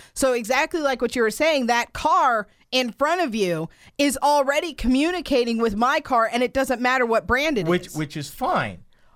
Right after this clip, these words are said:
Speaker 2: Um, the issue that they got into, and he specifically, the writer specifically mentioned, uh, the cell phone thing.
Speaker 1: Okay,
Speaker 2: And
Speaker 1: all right.
Speaker 2: okay, let's go you one better.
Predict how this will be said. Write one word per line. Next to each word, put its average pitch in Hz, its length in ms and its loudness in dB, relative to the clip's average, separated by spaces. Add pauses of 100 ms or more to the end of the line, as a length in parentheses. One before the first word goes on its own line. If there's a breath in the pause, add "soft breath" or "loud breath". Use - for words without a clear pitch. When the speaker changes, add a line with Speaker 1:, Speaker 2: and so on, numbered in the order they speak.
(140)
Speaker 2:
Um, 190 340 0
the 160 260 -6
issue 240 600 -4
that 139 400 -4
they 254 180 2
got 185 220 2
into, 117 500 -6
and 143 160 -4
he 226 220 -4
specifically, - 1000 -8
the 175 120 -4
writer 185 220 2
specifically 247 1120 -6
mentioned, 240 680 -4 (560 soft breath)
uh, 180 220 4
the 156 160 -8
cell 196 300 0
phone 143 300 -4
thing. 95 280 -12 (220)
Speaker 1:
Okay, 220 380 2
Speaker 2:
And 262 160 2
Speaker 1:
all 208 60 4
right. 208 180 4
Speaker 2:
okay, 254 380 0 (120)
let's 254 280 -2
go 233 240 -2
you 226 160 -4
one 226 220 -2
better. 254 360 0